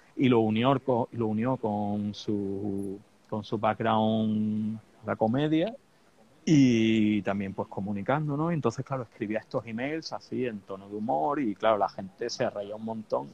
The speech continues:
y compraba. Entonces, claro, estuvo generando, estuvo trabajando con Me Quedo Uno unos cinco años, debo recordar, y si mal no recuerdo, le generó unos ingresos de veinte millones de euros.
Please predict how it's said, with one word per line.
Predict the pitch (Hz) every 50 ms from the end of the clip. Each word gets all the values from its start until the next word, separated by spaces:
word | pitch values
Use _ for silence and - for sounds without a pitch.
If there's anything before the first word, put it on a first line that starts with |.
| -
y | 151 135 117 110 104 95 -
compraba. | - 95 90 87 - 101 98 92 90 101 - _ _ - - - - _
Entonces, | - - - - -
claro, | - - 123 131 131 120 113
estuvo | 107 95 - _ - - 104 101 110 120 131
generando, | - - - 123 117 110 104 104 107 107 107 113 127 135 131 127 123 - -
estuvo | - - 110 117 117
trabajando | - 117 110 107 92 - 120 110 110 113 113 107
con | - 110 110 107 107 107 107 104 104
Me | 101 101
Quedo | 98 107 107 110 110
Uno | 110 107 113 127 143 196 214 - - _ _ _ _ - - - - - -
unos | 139 120 113 107 104 -
cinco | - - 127 131 135 135 - 120 110
años, | 117 143 175 190 202 185 - _ -
debo | 123 113 117 120
recordar, | 113 123 113 107 127 123 127 143 151 - - - - - - - - _ _ _ - _ _ _ _ _ - _ _ - - -
y | 165 139 131 120
si | - - - 123 110
mal | 101 95 107 113
no | 123 139
recuerdo, | 143 143 135 - 127 127 135 165 175
le | 165 147 117
generó | - - - 123 110 110 107 107 110
unos | 117 123 135 139 139 135 135 135 135 127 123
ingresos | 131 123 120 113 113 135 135 - - - 160 160 156 151
de | 151 151 147 135 127 123 117 113 117 117 110 107 104 101 101 101 98 101
veinte | 107 113 123 117 110 - 131
millones | 127 117 104 110 113 123 127 107
de | 104 107 110
euros. | 123 113 107 98 95